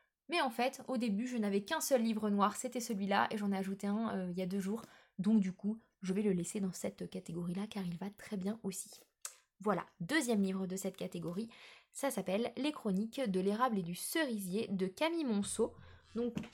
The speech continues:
ça aussi, c'est le premier tome d'une série. Euh, la série, bah, s'appelle donc Les Chroniques de l'érable et du cerisier. Ouh ! <laughs> Et le tome un s'appelle Le Masque de No.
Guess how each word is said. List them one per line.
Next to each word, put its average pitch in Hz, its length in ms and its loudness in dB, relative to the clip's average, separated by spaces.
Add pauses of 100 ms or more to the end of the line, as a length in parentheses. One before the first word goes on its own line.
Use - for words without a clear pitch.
(540)
ça 302 300 2
aussi, 262 540 -2
c'est 269 220 -2
le 320 100 0
premier 240 340 -4
tome 202 360 0 (100)
d'une 226 340 -4
série. 196 540 -4 (380)
Euh, 190 280 -2
la 226 200 2
série, 208 500 -2
bah, 185 140 -6
s'appelle 185 280 -8
donc 170 200 -6
Les 220 100 0
Chroniques 202 340 4
de 202 80 2
l'érable 208 440 4
et 311 100 4
du 262 140 -2
cerisier. 277 680 4 (240)
Ouh ! 349 380 10 (320)
<laughs> - 340 -8
Et 285 80 6
le 285 140 4
tome 269 180 8
un 277 100 6
s'appelle 247 360 6
Le 226 80 8
Masque 262 320 4
de 214 200 4
No. 240 280 6